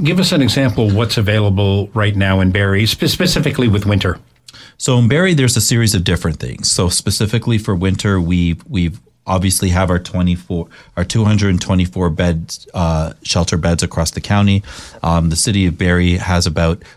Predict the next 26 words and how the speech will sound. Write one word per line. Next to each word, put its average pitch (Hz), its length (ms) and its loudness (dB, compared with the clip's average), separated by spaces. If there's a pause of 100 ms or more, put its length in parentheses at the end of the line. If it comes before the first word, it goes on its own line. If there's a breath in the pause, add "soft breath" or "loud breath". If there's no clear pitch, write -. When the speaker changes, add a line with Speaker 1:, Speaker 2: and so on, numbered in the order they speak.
(100)
Speaker 2:
um, 80 460 0
sixty - 340 -2
percent 85 400 0
of 80 80 0
those 78 220 -2
beds, 110 420 -2 (300 loud breath)
uh, 80 400 -2 (260)
available 87 480 0
through 87 560 0 (140)
primarily, 90 680 2 (240 loud breath)
uh, 82 340 0
three 101 680 0
major 90 400 2
shelter 82 380 -2
programs 107 640 2
and 87 280 2
then 85 240 2
a 87 100 0
youth, 82 460 -2
uh, 78 160 -2
shelter 78 360 -6
program. - 440 -12 (560 loud breath)
On 101 140 2
top 135 300 0
of 107 60 2
that, 82 340 0